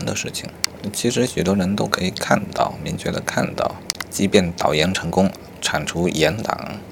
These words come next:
也没有解决国家真正的主要矛盾。最后还是靠海瑞这样一个小角色把这个大事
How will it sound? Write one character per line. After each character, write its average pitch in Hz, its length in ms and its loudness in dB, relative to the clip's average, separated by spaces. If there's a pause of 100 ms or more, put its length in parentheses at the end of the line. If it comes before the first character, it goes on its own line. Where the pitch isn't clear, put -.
(320)
也 80 160 2
没 78 160 2
有 92 100 4
解 69 240 0
决 - 220 -2
国 - 160 -2
家 78 200 0
真 - 200 -4
正 - 220 -2
的 - 120 -4 (560)
主 - 160 -2
要 76 120 4
矛 - 180 2
盾。 - 180 -2 (920)
最 - 140 2
后 117 160 2
还 82 120 2
是 - 120 -2
靠 - 160 4
海 - 220 -4 (100)
瑞 123 240 2
这 - 100 -4
样 - 180 0
一 - 60 -6
个 - 100 -4
小 - 280 0
角 - 180 -6
色 - 220 -2 (160)
把 - 240 -2
这 - 100 -8
个 - 100 -6
大 - 240 6
事 - 220 0